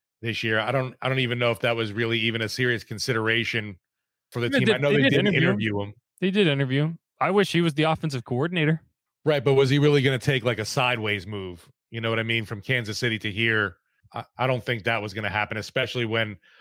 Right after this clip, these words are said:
Speaker 1: "Oh, I'm, I'm, I'm coaching Patrick Mahomes, or I've got Jameis and Andy Dalton."
Speaker 2: Yeah, I mean, it's possible that was the,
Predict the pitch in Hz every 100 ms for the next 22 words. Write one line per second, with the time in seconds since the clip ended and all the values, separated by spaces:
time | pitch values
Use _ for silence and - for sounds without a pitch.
0 | - - 139 127 123 123 123 135 123 -
1 | _ _ - 131 - 175 156 139 147 160
2 | 151 123 127 156 165 170 156 139 143 151
3 | 151 143 139 127 - _ _ _ _ _
4 | 127 120 135 120 104 139 139 131 - -
5 | - 131 123 120 117 120 120 107 107 95
6 | 82 80 _ _ _ _ 311 240 - 180
7 | 175 165 135 131 127 120 117 113 110